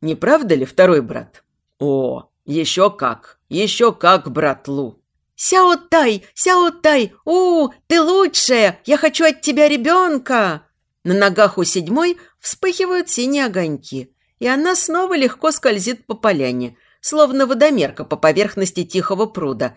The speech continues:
перебирая ногами. «И почему мне приходится самой себе кричалки кричать?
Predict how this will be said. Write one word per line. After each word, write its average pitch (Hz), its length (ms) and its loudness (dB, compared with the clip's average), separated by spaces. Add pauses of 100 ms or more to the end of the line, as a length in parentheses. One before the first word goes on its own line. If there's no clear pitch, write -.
(140)
перебирая 185 560 0
ногами. 117 640 -6 (320)
«И 285 140 2
почему 311 480 0
мне 294 200 2
приходится 349 600 -2
самой 359 340 2
себе 190 260 0
кричалки 190 540 0
кричать? 202 540 -4